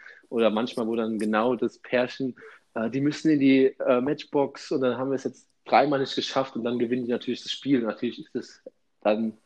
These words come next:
schon jetzt nicht Zufall, weil der auf einmal der, der Marco der Coolste ist, sondern, äh, ja. Und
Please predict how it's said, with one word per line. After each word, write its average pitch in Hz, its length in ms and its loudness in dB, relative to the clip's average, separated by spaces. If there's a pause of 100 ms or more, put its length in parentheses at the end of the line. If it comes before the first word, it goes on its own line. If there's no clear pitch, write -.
(180)
schon 135 240 0
jetzt 127 220 0
nicht - 200 -12
Zufall, 110 480 -4 (380)
weil 113 120 0
der 110 100 4
auf - 120 -2
einmal 110 440 -2
der, 113 160 -4 (140)
der 107 200 4
Marco 123 320 4
der 117 120 2
Coolste 143 360 -2
ist, 127 200 -4
sondern, 110 500 -4
äh, 101 240 -8 (120)
ja. 90 200 -12 (2000)
Und 127 320 -4